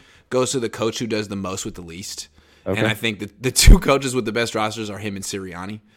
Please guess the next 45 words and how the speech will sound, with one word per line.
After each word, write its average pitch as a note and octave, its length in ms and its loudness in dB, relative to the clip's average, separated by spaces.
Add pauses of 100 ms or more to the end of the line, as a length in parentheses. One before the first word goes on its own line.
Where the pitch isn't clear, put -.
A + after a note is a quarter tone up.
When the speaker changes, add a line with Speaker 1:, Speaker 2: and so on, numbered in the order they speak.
(240)
Speaker 2:
Yeah. F2 120 2
Speaker 1:
So A2+ 140 2
I, A#2+ 140 4 (260)
but D3 180 4
I E3+ 100 10
understand D3 440 2
why G2+ 100 -2
Kyle F#2+ 260 -4
Shanahan, F#2+ 300 -8
I F3+ 140 6
under, F3+ 160 0 (140)
he's B3 220 2
gonna C#3+ 180 2
win G2+ 160 -4
this F2 140 -12
award. C#2 220 -16 (220)
Let A#2 40 -8
me B2 60 -2
just A2+ 100 -4
say F#2+ 100 -8
that. C2 200 -16 (260)
Speaker 2:
You A#2+ 140 4
think E3 200 4
so? G#3 100 4
Speaker 1:
He's F3+ 80 8
gonna, D3+ 180 2 (260)
yes. G#2+ 360 -2 (360)
Speaker 2:
Okay. A#2 220 -4 (140)
Speaker 1:
But C#3+ 100 4
I D3+ 100 10
would F#3 160 10
give D#3+ 140 6
it D#3+ 140 -2
to, C3 520 0 (1800)
I D2+ 160 -6
don't C#2+ 160 -16
know, D#2+ 480 -14 (140)
uh, D#2+ 680 -12
one A#2+ 200 -2
of - 40 0
the C3+ 100 4
other C#3+ 100 2
Speaker 2:
Peterson? A2 200 -4
Speaker 1:
two, - 20 -18
'cause A#2 160 -6